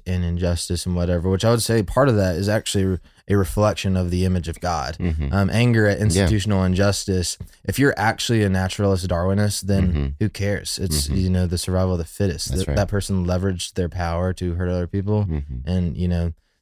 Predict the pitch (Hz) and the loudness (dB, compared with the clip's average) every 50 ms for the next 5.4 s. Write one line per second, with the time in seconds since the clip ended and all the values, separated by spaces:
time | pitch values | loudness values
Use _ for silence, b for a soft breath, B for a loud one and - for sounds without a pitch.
0 | _ - 95 92 - - 95 90 73 76 80 95 92 87 - - 90 95 92 95 | _ -4 -4 -4 -2 -2 -2 -2 -2 0 0 0 0 -2 -2 -4 -4 -2 0 0
1 | 92 90 87 85 101 104 95 85 80 - - - 82 80 76 71 67 - - - | 0 0 -2 -2 -2 -2 -2 -2 -2 -6 -8 -4 -2 0 0 0 -2 -4 -8 -2
2 | - 107 110 113 110 104 95 92 90 82 - - _ _ _ _ _ _ _ _ | 2 4 6 6 6 6 4 2 0 -2 -4 -8 _ _ _ _ _ _ _ _
3 | _ _ _ - - - - 123 117 110 101 143 151 151 - - 127 113 107 104 | _ _ _ -8 -4 2 4 4 4 6 6 6 4 4 4 2 2 2 2 2
4 | 98 - - 101 101 104 101 101 101 95 90 - - _ _ _ - 101 104 95 | 2 0 0 0 2 2 2 2 2 0 -2 -4 -10 _ _ _ -2 0 0 0
5 | - 104 98 92 90 92 87 | 2 0 2 2 2 0 -2